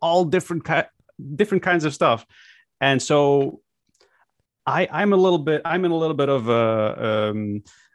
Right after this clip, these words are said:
a very spoiled situation where people usually come to me and they're like, "Can you do this for us?" And it always makes me think, "Can I do that? I have zero experience, but I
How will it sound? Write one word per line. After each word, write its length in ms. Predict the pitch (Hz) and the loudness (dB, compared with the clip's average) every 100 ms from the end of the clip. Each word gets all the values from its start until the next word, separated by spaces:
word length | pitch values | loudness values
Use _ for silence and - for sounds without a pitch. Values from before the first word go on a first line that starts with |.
| - | -8
a 80 | 127 | -6
very 760 | 113 123 131 120 117 113 110 _ _ _ _ _ _ _ _ _ | 0 0 2 2 0 -2 -4 _ _ _ _ _ _ _ _ _
spoiled 640 | - - - - 143 139 131 | -12 -8 -6 0 2 2 0
situation 840 | - 127 120 110 117 - 160 160 - | -4 -4 -2 0 0 0 0 0 -2
where 480 | 131 123 120 123 120 123 | -4 0 2 2 0 -4
people 580 | - 151 - 139 131 110 | -8 -6 0 0 2 0
usually 720 | 113 139 147 147 131 120 117 _ | 0 0 0 0 0 -2 -4 _
come 240 | - 120 | -6 -6
to 140 | 120 120 | -4 -2
me 340 | 104 110 165 _ _ _ | 0 0 -4 _ _ _
and 160 | 123 117 | -2 2
they're 140 | 113 | 2
like, 320 | 110 104 101 - | 2 0 -4 -10
"Can 240 | - 131 | -2 2
you 100 | 139 | 4
do 240 | 139 135 151 | 4 2 2
this 200 | 117 - | 0 -4
for 240 | - 107 | -8 -6
us?" 300 | - - - - - - _ _ _ _ _ _ - | -6 -8 -16 -18 -20 -20 _ _ _ _ _ _ -2
And 160 | 135 | 0
it 200 | 135 131 _ | 0 -2 _
always 380 | 143 170 165 131 | 2 4 4 4
makes 260 | 139 143 - | 2 0 -2
me 120 | 110 | -4
think, 420 | - 127 113 - | -2 -2 -4 -8
"Can 220 | - 123 123 | -8 -2 0
I 120 | 147 | 2
do 160 | 175 180 | 2 0
that? 260 | 180 208 - - | -2 -4 -10 -4
I 100 | 127 | -2
have 220 | 117 117 | 0 0
zero 260 | 107 131 120 | 0 2 2
experience, 600 | 110 - 185 196 123 - _ _ _ - | 0 -4 -4 0 -2 -4 _ _ _ -10
but 260 | 117 131 | -4 0
I 180 | - - | 0 -2